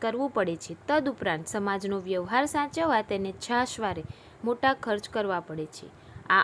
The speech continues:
અનિવાર્ય સામાજિક ખર્ચાઓને કારણે મધ્યમ વર્ગના ઘણા માણસો જીવનભરના દેવાદાર બની જાય છે. મધ્યમ વર્ગનો માણસ શ્રી-, શ્રીમંતો જીવે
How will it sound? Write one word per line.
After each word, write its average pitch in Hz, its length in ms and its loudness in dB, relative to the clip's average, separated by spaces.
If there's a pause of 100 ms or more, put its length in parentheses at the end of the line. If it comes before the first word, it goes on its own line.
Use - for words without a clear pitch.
અનિવાર્ય 180 600 0
સામાજિક 262 560 -2 (100)
ખર્ચાઓને 175 760 -2
કારણે 226 460 2 (380)
મધ્યમ 190 400 0
વર્ગના 180 400 -2
ઘણા 196 300 0
માણસો 277 540 2
જીવનભરના 247 800 0
દેવાદાર 180 640 2
બની 196 280 0
જાય 165 260 -4
છે. 170 260 -6 (600)
મધ્યમ 190 400 0
વર્ગનો 185 360 -2
માણસ 208 520 0
શ્રી-, 214 140 -4
શ્રીમંતો 294 800 -2
જીવે 214 360 -2